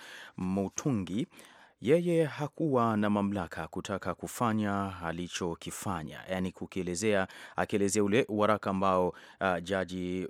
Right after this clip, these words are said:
Francis Mutungi aliuandika kwenda kwa chama hicho.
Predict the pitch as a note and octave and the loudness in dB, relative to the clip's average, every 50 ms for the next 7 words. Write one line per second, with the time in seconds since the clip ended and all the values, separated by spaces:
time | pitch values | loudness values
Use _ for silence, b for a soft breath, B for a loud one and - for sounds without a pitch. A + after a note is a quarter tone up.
0 | - - - - - A#2+ A#2 A2+ A2 - A2 G#2 - - - - - G#2+ G#2 G2+ | -10 -14 -12 -2 0 2 2 2 0 -2 -2 -2 -2 -2 -2 -2 -2 -2 -2 -2
1 | - - C#3 C3 B2 A#2+ B2 A#2+ A2+ A2+ A#2 A2+ A2 A2 A2+ A#2+ G#2+ - A2 - | -2 -2 -2 0 0 2 2 2 2 2 2 4 4 4 4 2 0 -2 -4 -2
2 | - A#2+ G#2 G2 F#2 F#2 E2+ B B B B B B _ - G2+ F#2 F2+ - - | 0 0 2 4 4 4 2 B B B B B B _ 4 4 4 4 2 0
3 | - - F#2+ F2 E2 E2+ E2+ - - - - | -2 -2 -2 -2 -2 -4 -4 -2 -2 -2 -4